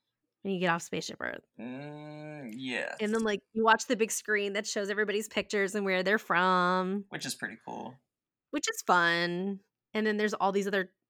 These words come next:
Speaker 1: like, although I'm curious to know if that stuff is open, because
Speaker 2: It's all
Speaker 1: I always thought it
Speaker 2: hands-on,
Speaker 1: was
Speaker 2: touchy
Speaker 1: gross.
Speaker 2: touch.
Speaker 1: It's all hands-on,
Speaker 2: Yeah.
Speaker 1: yes. Here's, oh, here's, actually, let's talk about this for a hot minute. I have never been so thrown. We talked about this with,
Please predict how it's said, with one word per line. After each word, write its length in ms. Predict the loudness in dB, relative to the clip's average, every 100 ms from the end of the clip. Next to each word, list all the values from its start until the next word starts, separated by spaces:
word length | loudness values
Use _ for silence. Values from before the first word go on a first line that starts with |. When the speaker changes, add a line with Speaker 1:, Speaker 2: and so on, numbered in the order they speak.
| _ _
Speaker 1:
like, 240 | -4 -4 -6 -20 _ _ 6
although 340 | 8 10 10
I'm 160 | 10 8
curious 380 | 2 2 2
to 80 | 2
know 100 | 2
if 80 | 4
that 160 | 2 2
stuff 180 | 0
is 140 | -2 -4
open, 640 | -4 -2 -4 -4 -6 -10 -14 -20 -20 -20 _ -8
because 340 | 0 0 0 -4
Speaker 2:
It's 120 | 8
all 100 | 12
Speaker 1:
I 140 | 12
always 200 | 12 8
thought 140 | 6 6
it 60 |
Speaker 2:
hands-on, 60 | 6
Speaker 1:
was 80 | 4
Speaker 2:
touchy 160 | 0 0
Speaker 1:
gross. 260 | 0 -2
Speaker 2:
touch. 260 | 2 4 4
Speaker 1:
It's 80 | 2
all 80 | 2
hands-on, 180 | 2 4
Speaker 2:
Yeah. 580 | 8 8 10 8 6 4
Speaker 1:
yes. 200 | 0 -2 -4 _ _ _ _ _ _ _ _ -14
Here's, 280 | -2 -2 -2 8
oh, 180 | 8 8
here's, 280 | 6 4 4 8
actually, 320 | 10 10 8 2
let's 200 | 2 2
talk 100 | 2
about 140 | 2
this 120 | 2
for 100 | 6
a 60 | 6
hot 80 | 6
minute. 280 | 0 -4 -10 -20 -20 -20 -20 -20 _ _ _
I 540 | 12 12 12 10 2 0
have 200 | 2 2 4
never 260 | 4 6
been 160 | 6 4
so 160 | 2
thrown. 220 | 4 4 4
We 80 |
talked 240 | 8 8 8
about 140 | 4
this 180 | 0 0
with, 140 | -2